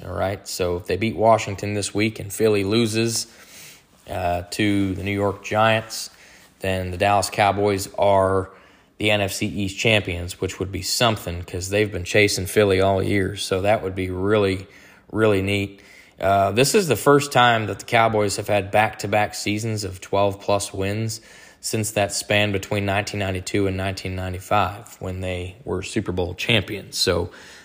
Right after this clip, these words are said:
just throwing that out there. I'm not saying Dallas is going to win the Super Bowl, but I am saying that, uh, last time the Cowboys have done this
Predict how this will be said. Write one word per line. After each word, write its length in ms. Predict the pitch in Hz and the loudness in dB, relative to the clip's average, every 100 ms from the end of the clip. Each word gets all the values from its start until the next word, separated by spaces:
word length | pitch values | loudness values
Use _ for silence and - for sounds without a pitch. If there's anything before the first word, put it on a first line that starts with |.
| - | -6
just 220 | 101 - | -6 0
throwing 280 | 113 101 95 | 2 2 2
that 160 | 92 98 | 0 2
out 240 | 95 - | 0 -2
there. 100 | 113 | -6
I'm 80 | 98 | -4
not 200 | 90 - | -2 0
saying 340 | - 123 113 | 2 2 4
Dallas 380 | 104 104 101 101 | 4 4 2 0
is 80 | 101 | -2
going 220 | 98 92 | -2 -2
to 60 | 101 | 0
win 180 | 113 | 0
the 80 | 101 | 0
Super 280 | - 110 101 | -2 -2 0
Bowl, 240 | 98 101 | 2 2
but 180 | 95 92 | 2 0
I 100 | 92 | 0
am 180 | 98 95 | -2 -2
saying 400 | - 95 92 92 | -4 -4 -4 -4
that, 220 | 87 - _ - - - - _ - 90 | -8 -8 _ -20 -20 -20 -20 _ -10 -6
uh, 160 | 85 | -4
last 340 | 92 98 92 - | 0 0 0 -2
time 220 | 95 92 | -2 -2
the 100 | 95 _ - | -8 _ -4
Cowboys 420 | 98 92 92 90 | 0 0 0 -2
have 100 | 95 | 0
done 280 | 123 123 120 | 2 4 4
this 440 | 117 110 - - | 2 2 -2 -4